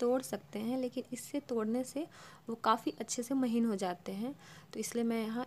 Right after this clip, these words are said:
इससे दबाते हुए उसे, अ, तोड़ रही हूँ। उसके बाद देखिए, जब वो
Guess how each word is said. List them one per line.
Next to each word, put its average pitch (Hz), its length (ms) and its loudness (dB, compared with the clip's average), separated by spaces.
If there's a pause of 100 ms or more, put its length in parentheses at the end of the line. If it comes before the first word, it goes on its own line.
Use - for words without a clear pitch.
इससे - 240 -2
दबाते 202 480 0
हुए 226 200 0
उसे, 285 380 -4 (560)
अ, 196 160 -4 (480)
तोड़ 220 220 4
रही 226 140 2
हूँ। 233 340 -4
उसके 254 220 0
बाद 240 180 6
देखिए, 254 440 0 (760)
जब 202 360 0
वो 220 220 2